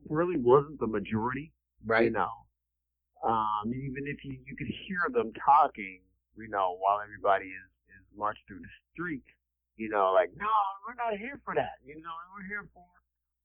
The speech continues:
Speaker 1: you know, the revolution," you
Speaker 2: Right.
Speaker 1: know. Um, so that wasn't the majority. So I, I wasn't with that, with that crowd, you
Speaker 2: Right.
Speaker 1: know. But the crowd that I was with, you know what I mean? I mean, they felt that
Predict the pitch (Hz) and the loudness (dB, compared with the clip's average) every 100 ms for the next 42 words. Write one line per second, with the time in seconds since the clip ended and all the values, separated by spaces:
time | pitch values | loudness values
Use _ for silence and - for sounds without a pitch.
0 | _ 143 160 147 143 147 156 160 247 226 | _ 4 4 4 0 -4 -4 -4 -4 -4
1 | 131 - - 117 120 95 - _ _ _ | -12 -14 -2 10 10 10 2 _ _ _
2 | _ _ _ - 117 110 110 117 - 135 | _ _ _ 2 6 6 4 -6 8 10
3 | 135 175 214 196 170 165 160 160 139 170 | 10 8 8 6 -2 -6 -10 -10 -8 -4
4 | 151 127 170 139 156 - 170 180 208 - | -4 -4 2 2 4 2 2 2 -4 -6
5 | 156 147 - - 135 120 - _ 120 117 | -12 -10 -6 4 6 4 -2 _ -14 -2
6 | 123 107 - - 127 101 78 - 107 110 | 0 0 0 2 4 4 -2 -10 4 6
7 | 90 78 - _ _ _ _ _ _ 127 | 6 0 -10 _ _ _ _ _ _ 6
8 | 120 117 - _ _ _ 127 120 - 160 | 8 6 -2 _ _ _ 4 4 4 6
9 | 151 147 135 131 - - - - 440 381 | 8 6 8 8 8 2 -10 6 8 10
10 | 415 - - _ _ 139 139 127 123 120 | 6 4 -12 _ _ -6 4 4 4 -2
11 | 117 113 113 110 85 110 113 113 110 104 | -10 -12 -6 -2 0 -2 -8 -14 -10 -4
12 | 127 170 - _ - 208 233 - _ _ | -4 -6 -14 _ 4 4 4 -4 _ _
13 | _ _ _ _ _ _ 127 117 110 107 | _ _ _ _ _ _ 6 8 8 4